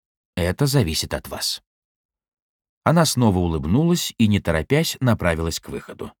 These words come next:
Я отметил для себя два факта. Во-первых, ее почему-то перестало интересовать, изменяет ли ей муж. Во-вторых, оплатить счет она предоставила мне.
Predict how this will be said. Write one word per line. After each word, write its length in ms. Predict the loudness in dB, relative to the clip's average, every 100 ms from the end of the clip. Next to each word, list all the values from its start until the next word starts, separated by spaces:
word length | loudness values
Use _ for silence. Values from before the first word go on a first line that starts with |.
| _ _ _ _ _ _ _ _ 0
Я 200 | 2 4
отметил 440 | 4 0 4 4
для 140 | 4
себя 340 | 2 2 0 0
два 200 | 2 0
факта. 440 | 0 -4 -6 -16 -16 _ _ _ _ _ -4
Во-первых, 640 | 0 0 2 2 2 2
ее 200 | 2 2
почему-то 500 | 2 0 2 0 0
перестало 600 | 2 4 2 2 0 2
интересовать, 760 | 2 -2 -4 -4 -2 0 0 -2 _ -6
изменяет 720 | 2 4 4 4 6 4 2 2
ли 120 | 2
ей 220 | 2 0
муж. 400 | -2 -6 -10 -12 _ _ _ _ _
Во-вторых, 680 | 2 4 4 2 2 0 -2 _ _ _
оплатить 560 | 0 4 4 4 0 -2
счет 360 | 0 0 0 0
она 300 | 2 2 2
предоставила 680 | 2 0 0 -4 -8 -6 -6
мне. 280 | -8 -10